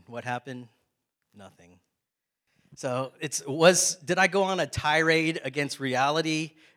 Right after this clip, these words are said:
because it did, I, it didn't have the effect that I wanted? No, no, no, I didn't. And it's, it's kinda disappointing a few decades later that we don't have that technology where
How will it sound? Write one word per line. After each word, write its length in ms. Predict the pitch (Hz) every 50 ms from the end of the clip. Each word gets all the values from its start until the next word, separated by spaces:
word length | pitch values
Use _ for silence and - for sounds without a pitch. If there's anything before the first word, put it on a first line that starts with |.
| _ -
because 720 | 139 - - 156 143 139 143 135 113 - - - - - _ _ _
it 160 | 135 127 113
did, 160 | - 151 139 - _ _ -
I, 180 | 117 123 131 - _ _
it 160 | - 123 113
didn't 180 | 135 143 131 127
have 420 | 120 143 135 139 143 143 139 139 - - _ _ _ _ _ _ _
the 100 | 123 127
effect 360 | 120 - - - 147 - -
that 100 | - 139
I 80 | 135 131
wanted? 400 | 131 131 131 135 139 147 147 139
No, 160 | 139 139 135 110
no, 360 | 139 139 143 147 151 147 139 -
no, 180 | 123 147 147
I 120 | 151 147 147
didn't. 480 | 139 156 180 160 123 113 110 - - - _ _ _ _ _ _ _
And 160 | 131 127 131
it's, 320 | 131 - - - - - - -
it's 140 | 120 -
kinda 300 | - - - 156 156 147
disappointing 580 | 139 147 127 107 - - 147 156 160 160 147 139
a 60 | 120
few 200 | - - 156 131
decades 400 | 127 139 127 - - 139 127 117
later 300 | 123 123 131 147 156 147
that 140 | 131 123 110
we 100 | 104 110
don't 220 | 113 127 127 120
have 180 | 117 139 139 135
that 160 | 135 120 -
technology 640 | - 135 - - 135 131 147 170 165 151 - 117 113
where 240 | 113 117 117 113